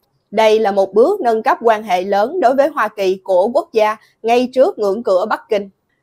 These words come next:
Phát biểu tại Hà Nội, Tổng thống Biden nói, Mỹ không muốn kiềm chế Trung Quốc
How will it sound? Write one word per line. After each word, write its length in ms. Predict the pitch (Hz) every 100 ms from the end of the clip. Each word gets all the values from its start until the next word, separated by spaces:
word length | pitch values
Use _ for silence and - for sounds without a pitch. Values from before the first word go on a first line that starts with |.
| _ -
Phát 180 | 302
biểu 260 | 247 196 208
tại 120 | 202 220
Hà 160 | 196
Nội, 280 | 185 180 190
Tổng 180 | 185 185
thống 280 | 233 214 311
Biden 400 | 220 196 180 180
nói, 320 | 180 190 339 - _ _
Mỹ 320 | 202 185 294
không 240 | - 214
muốn 180 | 208 339
kiềm 200 | 240 196
chế 280 | 190 196 330 359
Trung 180 | 208 226
Quốc 240 | 392